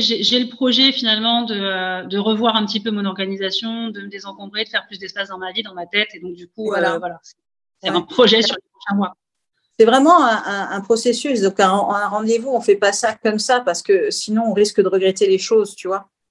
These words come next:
Speaker 2: Et c'est un processus de changement, de transformation personnelle. Et du coup, euh, tu vois, les gens vont le faire, euh, ah ben, je déménage, euh, je vais me séparer plein de trucs, mais ils sont pas prêts encore à séparer toutes ces choses, tu vois. Donc, ça va être, euh,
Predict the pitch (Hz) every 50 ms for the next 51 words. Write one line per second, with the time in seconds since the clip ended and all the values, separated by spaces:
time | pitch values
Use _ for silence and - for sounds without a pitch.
0 | _ _ _ _ _ _ _ _ _ - 185 185 180 - 233 208 208 214 - 220
1 | 214 - 226 220 220 - 262 254 220 202 190 190 - - 208 208 196 - 220 226
2 | 247 269 - _ _ _ _ _ _ _ _ 175 175 - - 208 208 - - 226
3 | 220 208 202 202 - - 262 302 - - _ - 202 202 - 208 196 208 247 285
4 | - - _ - - - - - - _ - 190 202 202 202 214 208 - 277 294
5 | 311 320 285 233 214 202 202 196 196 196 - - 208 233 247 254 226 208 202 202
6 | - 226 226 214 214 208 190 - - 220 220 220 214 208 196 190 185 185 180 180
7 | 180 _ _ _ - 196 208 220 220 214 208 202 220 214 208 208 208 220 233 240
8 | 214 202 190 190 185 180 185 190 190 190 190 - 202 202 196 190 190 196 196 202
9 | 196 196 - 247 247 247 190 190 - 220 202 220 208 214 - - - 302 349 359
10 | 254 247 247 - 226 214 190 170 156 170 - - 185 - 185 175 185 180 - -
11 | - - 196 185 190 - 214 196 196 - - 170 175 190 202 - _ _ _ _
12 | _ _ - 190 190 196 - 208 196 208 214 220 220 - - 220 208 208 202 202
13 | 202